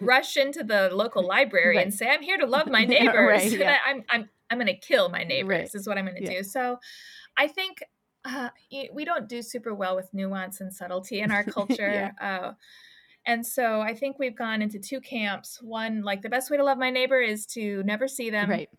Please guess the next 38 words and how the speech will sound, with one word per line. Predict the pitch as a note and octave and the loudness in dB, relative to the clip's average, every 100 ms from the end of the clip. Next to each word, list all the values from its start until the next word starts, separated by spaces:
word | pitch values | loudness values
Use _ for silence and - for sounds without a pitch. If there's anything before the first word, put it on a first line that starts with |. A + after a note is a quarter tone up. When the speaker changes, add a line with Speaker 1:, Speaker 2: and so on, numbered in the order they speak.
| _ _ _ _ - | _ _ _ _ -6
Speaker 1:
The | A3 | -4
other | G#3 A3+ G#3+ | -2 -2 -2
is | - G3+ G3 G3 | -2 -2 -2 -4
the | G#3 | -4
best | A#3 C4+ | -4 0
way | B3+ | 0
for | B3+ | 0
me | B3 | -6
to | A#3 | -4
love | A3 A3 | -4 -2
my | G#3+ | 0
neighbor | G#3 G#3 G#3 | 0 0 0
is | F#3 G3 G3 | 0 -2 -6
to | - | -12
pretend | G#3 G3 A3+ | -12 -8 -4
like | A3 | -4
there's | G#3 G#3 | -6 -6
not | G#3 G3 | -4 -4
a | |
pandemic | G3+ G3 F#3+ F3+ F3+ F#3+ | -4 -4 -2 -2 -4 -4
Speaker 2:
Yeah. | F3+ | -8
Speaker 1:
and | F3 | -6
just | F#3 F3+ - | -6 -6 -12
continue | B3 G#3 G3+ F#3+ | -10 -6 -4 -6
to | G3 | -6
be | F#3+ F#3 F3+ F3 - | -10 -12 -10 -12 -14
full | A3+ G#3+ | -10 -6
on | G3 F#3 | -4 -4
in | F#3 | -6
person | F#3+ F#3 - F#3 | -6 -8 -8 -12
in | E3+ G3 | -12 -14
people's | G3+ G3+ F#3+ | -18 -16 -14
face | - F3+ F#3 | -12 -12 -12
all | |
the | F3+ | -16
time. | F#3+ F#3+ F3+ F3 F3 | -14 -10 -8 -10 -12
And | G3+ G3 G3 - _ _ _ _ _ | -10 -8 -10 -14 _ _ _ _ _
a-, | - | -18